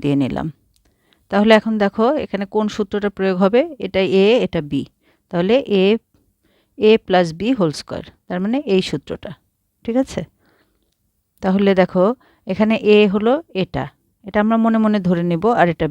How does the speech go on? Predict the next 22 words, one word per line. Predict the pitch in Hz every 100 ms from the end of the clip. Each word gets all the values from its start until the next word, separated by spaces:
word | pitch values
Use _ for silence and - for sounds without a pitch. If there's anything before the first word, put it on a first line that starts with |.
| 147
বি। | 127 - _ _ _ _ _
তাহলে | - 185 202 226
সূত্রে | 220 - 208 220 285 -
সেই | 202 196
অনুযায়ী | 190 180 196 180
আমরা | 170 160
বসাবো | 165 180 170 220 320 _ _ _ _ _
এ | 208 202 -
স্কয়ার, | - 151 110 - - _ -
তার | 175
মানে | 180 196 -
টু | 214 214 202 202
এ | 269 - _ _ _ -
স্কয়ার | 175 139 123 - _ _ _ _ _ _ -
plus | 180 175 226 - - _ _ _ _ _ -
টু | 214 214 208
into | 196 190 208 233 339 _ _ _ _ _ _ _ _ _ _ _ _ _ _ -
formula | 196 196 202 202 -
টু | 202 226 359 _ _ _ _ _ 220
into | 196 190 240 - 190
a, | 135 131 _ _
a | -